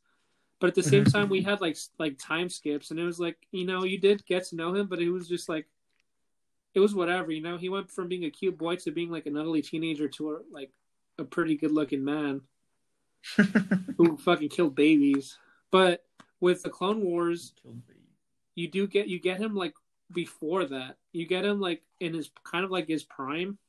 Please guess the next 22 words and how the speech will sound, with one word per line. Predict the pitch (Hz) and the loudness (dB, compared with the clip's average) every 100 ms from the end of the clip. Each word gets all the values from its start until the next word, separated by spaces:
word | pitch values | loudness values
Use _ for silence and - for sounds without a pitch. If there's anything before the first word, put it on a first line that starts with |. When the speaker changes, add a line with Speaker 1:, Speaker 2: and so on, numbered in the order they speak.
| _ - | _ -4
Speaker 1:
Well, | 180 | 0
I | |
mean, | 190 | 0
Darth | 180 185 - | 0 -2 -2
Vader | 147 135 | -4 -4
is | 131 | -6
his | 123 120 | -8 -16
prime, | 131 123 127 | -16 -14 -6
but, | 160 | 0
I | 175 | 2
mean, | 185 | 4
his | 175 156 143 | 2 -2 -4
prime | 160 156 | -4 -2
is, | 151 131 | -4 -4
like, | 127 - _ _ _ _ _ _ _ - | -10 -12 _ _ _ _ _ _ _ -12
Anakin, | 151 156 147 - 127 131 131 | -6 -4 -4 -8 -10 -12 -6
right | 147 156 | -4 0
before | 156 - 160 | -2 -2 -4
the | 139 | -4
treachery | - 143 139 143 135 | -4 -6 -4 -4 -2
or | 139 | -2
whatever. | 135 139 139 143 | -4 -4 -6 -8